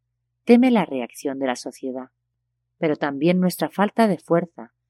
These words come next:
es un obstáculo para nuestro bhajan. Somos muy perezosos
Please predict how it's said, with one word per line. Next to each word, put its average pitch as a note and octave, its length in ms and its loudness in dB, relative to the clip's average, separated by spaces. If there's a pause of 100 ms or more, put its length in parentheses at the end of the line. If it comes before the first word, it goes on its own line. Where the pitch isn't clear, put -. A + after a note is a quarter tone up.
(280)
es A3 160 -2
un C#4 80 0
obstáculo F3 640 -2
para A#2+ 180 -6
nuestro B2+ 300 -10
bhajan. A#2+ 460 -8 (1000)
Somos E3+ 380 0
muy F#3+ 180 6
perezosos E3 880 -2